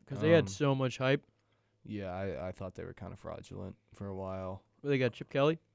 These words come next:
Speaker 2: Yeah, who, you know, he hasn't, he
Speaker 1: Resurrecting his
Speaker 2: hasn't been
Speaker 1: career there.
Speaker 2: Yeah. Remember he would just, uh, score really fast at Oregon and then go for two?
Speaker 1: Yeah, I like that. That
Speaker 2: He
Speaker 1: was
Speaker 2: would,
Speaker 1: cool.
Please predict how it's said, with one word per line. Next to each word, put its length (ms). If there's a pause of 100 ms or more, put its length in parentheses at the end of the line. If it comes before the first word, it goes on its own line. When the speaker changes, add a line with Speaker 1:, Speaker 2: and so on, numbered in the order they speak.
(180)
Speaker 2:
Yeah, 460
who, 340 (1120)
you 100
know, 140
he 100
hasn't, 180
he 40
Speaker 1:
Resurrecting 540
his 120
Speaker 2:
hasn't 80
been 80
Speaker 1:
career 200
there. 260 (180)
Speaker 2:
Yeah. 380 (680)
Remember 340
he 140
would 120
just, 260
uh, 240
score 380
really 180
fast 360
at 60
Oregon 360
and 100
then 120
go 160
for 140
two? 300 (720)
Speaker 1:
Yeah, 180
I 40
like 240
that. 160
That 100
Speaker 2:
He 60
Speaker 1:
was 40
Speaker 2:
would, 60
Speaker 1:
cool. 180